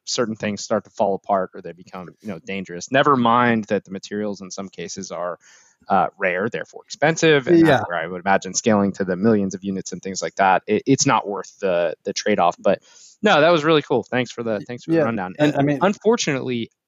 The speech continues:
Speaker 1: I have to leave. Um, I've got,
Speaker 2: Okay.
Speaker 1: I've got a hard stop here about a minute ago, but the show will go on. And, uh, Travis, it was a pleasure talking to you about this stuff. I, I have a feeling I could geek out with you for hours.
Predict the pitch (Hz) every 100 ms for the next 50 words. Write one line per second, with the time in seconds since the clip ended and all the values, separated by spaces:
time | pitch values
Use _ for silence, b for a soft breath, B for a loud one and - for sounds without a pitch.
0 | - 160 190 143 123 - 110 120 156 107
1 | 95 - _ 110 113 110 104 - 113 127
2 | 135 123 110 110 117 117 127 117 - -
3 | 117 - 117 113 104 107 95 113 127 104
4 | 107 101 98 b b b _ _ 135 -
5 | 165 - 151 143 135 135 135 151 180 190
6 | 170 _ 120 120 117 113 107 - 151 151
7 | - 151 143 123 - _ - 175 156 113
8 | 131 123 113 101 101 101 - 95 - 117
9 | 117 117 107 104 123 113 107 98 104 101
10 | - _ _ - 117 110 104 101 110 107
11 | - - 95 98 92 69 -